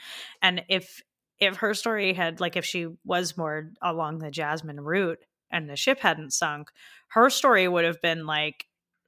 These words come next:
like, the Jasmine version of it would be that her parents give her the approval to marry Jack.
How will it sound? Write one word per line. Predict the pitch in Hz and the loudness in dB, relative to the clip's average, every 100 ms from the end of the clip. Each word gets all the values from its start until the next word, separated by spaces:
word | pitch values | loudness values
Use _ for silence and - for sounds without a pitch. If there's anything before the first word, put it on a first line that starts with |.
| _ | _
like, | 185 | -2
the | 185 | 0
Jasmine | 165 180 190 196 180 | 4 6 6 4 -2
version | 170 170 196 | -2 -2 -2
of | 208 | -2
it | 240 262 - _ _ - | -2 -2 -6 _ _ 0
would | 233 | 2
be | 190 202 | 4 6
that | 190 180 | 6 4
her | - 220 | 0 0
parents | 214 185 175 - | 2 2 0 0
give | 185 175 | -2 0
her | 180 170 | 0 0
the | 175 165 | 0 -2
approval | 160 202 170 160 151 | -2 -2 0 -2 -4
to | - 180 165 160 156 _ - | -4 -2 -2 -4 -8 _ -4
marry | 185 151 | -2 0
Jack. | 165 175 151 - | 4 4 4 -6